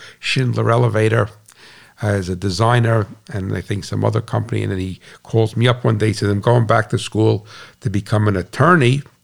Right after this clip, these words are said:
He says, "I'm be-," and he's a very, very successful patent attorney right now. So he is a ki-, and be-, and when he was working for me, he went to aviation school, Teterboro School of Aviation. He graduated cum laude, top of the class.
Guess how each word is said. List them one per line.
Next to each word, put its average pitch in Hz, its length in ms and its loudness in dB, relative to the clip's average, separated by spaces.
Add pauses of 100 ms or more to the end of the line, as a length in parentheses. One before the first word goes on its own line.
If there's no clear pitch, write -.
(460)
He - 80 -6
says, 101 160 -2
"I'm 107 180 -2
be-," 104 140 -6
and 110 120 0
he's 98 200 -2
a 98 80 0
very, 123 420 0
very 117 340 0
successful 107 680 -6 (100)
patent 117 540 -2
attorney 117 400 0
right 110 280 -2
now. 120 360 0 (320)
So 104 160 0
he 147 160 4
is 170 160 4
a 123 40 -2
ki-, - 200 -6
and 147 280 -2
be-, 127 240 -4
and 127 140 2
when 120 140 2
he 123 160 0
was 160 240 -2
working 147 380 0
for - 100 -4
me, 135 120 0
he 127 100 0
went 147 180 -2
to 123 80 -4
aviation 127 560 -2
school, - 180 -10
Teterboro 123 480 -2
School 123 340 -6
of 113 120 -2
Aviation. 110 560 -2 (260)
He 180 240 2
graduated 131 720 2
cum 127 220 2
laude, 123 480 2
top 147 320 0
of 139 60 0
the - 60 0
class. 131 560 -2